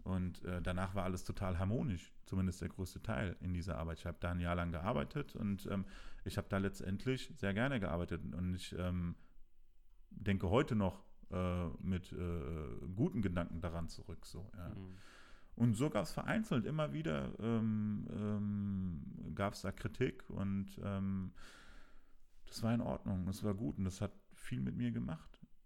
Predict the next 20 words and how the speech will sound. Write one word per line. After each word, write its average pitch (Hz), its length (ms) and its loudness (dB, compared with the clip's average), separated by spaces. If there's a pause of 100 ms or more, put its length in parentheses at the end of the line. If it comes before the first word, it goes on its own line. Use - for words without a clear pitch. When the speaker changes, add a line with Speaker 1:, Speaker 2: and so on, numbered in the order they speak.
Speaker 1:
Und 101 120 2
natürlich - 680 -2
kam 90 220 0
auch 85 120 -4
immer 98 200 2
wieder 101 180 4
die 92 100 0
Frage 90 340 -4
auf, 92 260 -2
wer 92 120 2
bin 139 220 2
ich 226 120 -2
dann 87 180 -2
auch 82 120 -4
in 85 120 -2
diesem 85 220 -4
Moment 82 400 -4
so, - 140 -10
Speaker 2:
Mhm. 98 120 -4
Speaker 1:
ne? 113 320 -2